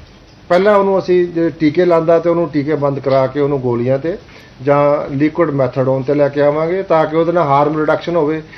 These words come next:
ਇੱਕ ਤਾਂ ਓਵਰਡੋਜ਼ ਡੈਥ ਬੰਦ ਹੋ ਜਾਣਗੀਆਂ ਤੇ ਦੂਜਾ ਉਹਦੇ ਨਾਲ ਸਾਡਾ ਜਿਹੜਾ ਹੈਗਾ ਕਿ ਬੱਚੇ ਨੂੰ ਨਾ ਐਚ ਆਈ ਵੀ ਹੋਵੇ, ਨਾ ਉਹਨੂੰ ਕਾਲਾ ਪੀਲੀਆ ਹੋਵੇ, ਉਸ ਤੋਂ ਬਚੇ, ਬਚਣਗੇ ਬੱਚੇ। ਪਲੱਸ ਉਹਨੂੰ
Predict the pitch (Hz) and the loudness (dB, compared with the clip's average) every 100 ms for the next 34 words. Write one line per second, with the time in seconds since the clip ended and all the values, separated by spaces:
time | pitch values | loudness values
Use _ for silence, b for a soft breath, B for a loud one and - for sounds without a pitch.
0 | B - 175 180 208 208 185 180 190 160 | B -6 -4 0 2 2 2 2 2 2
1 | 160 151 180 190 202 196 196 190 196 190 | 0 0 2 2 2 2 0 0 -2 -2
2 | - B B - 180 156 170 196 196 190 | -8 B B -2 0 2 4 4 4 2
3 | 185 180 160 156 156 165 160 143 143 170 | 2 2 0 0 0 0 0 0 2 0
4 | 175 175 165 147 143 160 156 151 143 147 | 0 -2 -2 -2 -4 -4 -2 -2 0 0
5 | 127 151 151 160 156 147 151 147 147 151 | 0 0 0 0 0 2 0 0 0 0
6 | 156 143 120 - 131 131 123 131 135 135 | -2 -6 -8 -2 0 2 0 -2 0 2
7 | 127 151 131 131 117 110 107 110 117 147 | 0 0 -2 -2 -4 -6 -8 -6 -6 -4
8 | 151 139 127 143 139 B B B B 180 | -4 -6 -4 -6 -8 B B B B 0
9 | 214 214 214 214 | 2 2 2 2